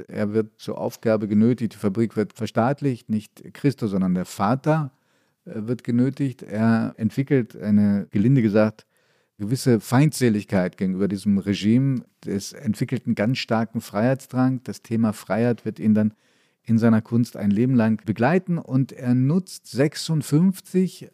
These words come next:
äh, neunzehnhundertsechsundfünfzig einen Aufenthalt bei Verwandten in der Tschechoslowakei, um sich abzusetzen,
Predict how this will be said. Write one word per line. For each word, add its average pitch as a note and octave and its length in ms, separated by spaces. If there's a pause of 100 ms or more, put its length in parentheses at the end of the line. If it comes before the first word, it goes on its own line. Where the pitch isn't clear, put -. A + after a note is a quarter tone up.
äh, B2 220
neunzehnhundertsechsundfünfzig C3+ 1400
einen A2+ 320
Aufenthalt C3 600
bei A#2 100
Verwandten A2 520
in A#2 40
der A2 140
Tschechoslowakei, A2 840
um A2+ 220
sich G#2+ 320
abzusetzen, C3 1000